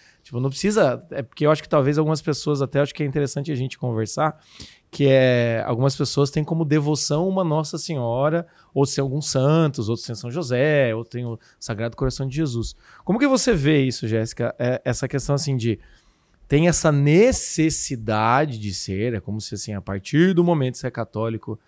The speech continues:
você tem que ter essa questão, é uma obrigatoriedade.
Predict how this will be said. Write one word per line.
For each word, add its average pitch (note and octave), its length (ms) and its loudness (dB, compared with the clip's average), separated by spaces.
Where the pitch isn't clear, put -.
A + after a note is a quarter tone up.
você A2 140 -8
tem C#3 380 2
que B2+ 140 -8
ter C#3 380 -4
essa G#2+ 220 -8
questão, A#2+ 380 -6
é - 20 -2
uma B2+ 180 0
obrigatoriedade. B2+ 1160 0